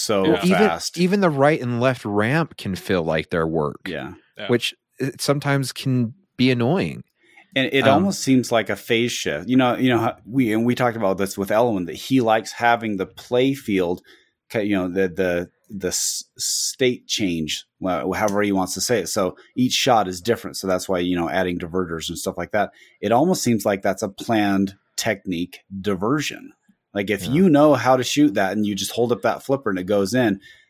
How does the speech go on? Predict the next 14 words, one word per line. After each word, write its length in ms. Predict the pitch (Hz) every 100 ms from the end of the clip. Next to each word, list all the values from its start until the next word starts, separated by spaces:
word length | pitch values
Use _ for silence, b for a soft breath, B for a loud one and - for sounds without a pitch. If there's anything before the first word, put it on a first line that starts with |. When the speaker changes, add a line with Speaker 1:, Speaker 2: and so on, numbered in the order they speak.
| _
Speaker 1:
that 180 | 117 160
is 120 | 170
a 40 | 123
well-designed 960 | 95 90 107 123 113 101 107 98 95
game 240 | 131 151 101
'cause 160 | 107
it's 200 | 113 104 -
designed 600 | 110 104 92 113 175 147
that 380 | 98 85 71 -
way. 340 | 55 50 - _ _ _ _
Speaker 3:
Yeah. 60 | - 117
Speaker 1:
Because 240 | - 117 113
Speaker 2:
Sure. 100 | 107
Speaker 1:
those, 400 | 139 165 147